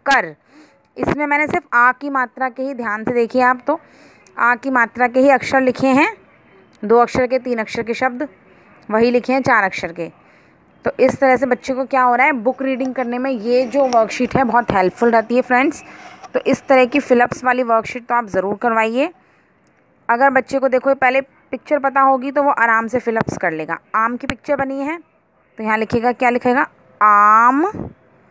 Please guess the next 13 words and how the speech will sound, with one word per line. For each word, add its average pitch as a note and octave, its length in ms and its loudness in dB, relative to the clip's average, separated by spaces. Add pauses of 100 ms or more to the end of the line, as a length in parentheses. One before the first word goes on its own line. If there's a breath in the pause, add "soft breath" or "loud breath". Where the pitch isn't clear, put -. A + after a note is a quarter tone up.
(920)
खाकर A#3 600 2
हाथ A3 460 2
साफ F#3+ 600 -2 (100)
कर।" F#3+ 280 0 (440 soft breath)
पूरा D4 360 0
sentence C4 580 -4
आपने B3 440 -4 (600)
friends C4 360 2
बच्चों A3+ 400 0
से D4 220 2
read A#3+ 300 0
करवाना E3+ 400 -2
है। D3+ 160 -8